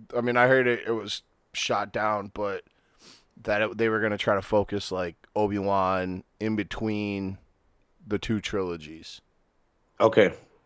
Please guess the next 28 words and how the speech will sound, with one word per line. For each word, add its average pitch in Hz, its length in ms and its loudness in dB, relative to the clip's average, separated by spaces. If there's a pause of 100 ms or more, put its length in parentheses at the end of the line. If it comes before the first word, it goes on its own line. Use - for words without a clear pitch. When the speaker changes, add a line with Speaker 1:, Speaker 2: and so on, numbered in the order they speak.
(680)
Speaker 2:
So, - 140 6
like, 98 220 6
when 98 120 6
he 107 100 6
leaves 95 260 4
Luke 98 300 6
and 90 80 4
he's 87 120 2
doing 95 220 6
shit 90 220 6
in 90 80 2
Speaker 1:
When 147 120 6
Speaker 2:
between. 143 180 4
Speaker 1:
he's, 82 240 0
well, 139 260 8
when 139 140 6
he, 123 260 -4 (160)
when 120 160 0
he 110 160 -4
fucking 104 560 -2
goes 101 400 -4
to, 92 340 -6 (420)
uh, 92 440 -4 (1400)
Tatooine. 98 520 -12
No, 117 100 -16
is 92 80 -18
it 92 100 -20
Tatooine? 127 460 -20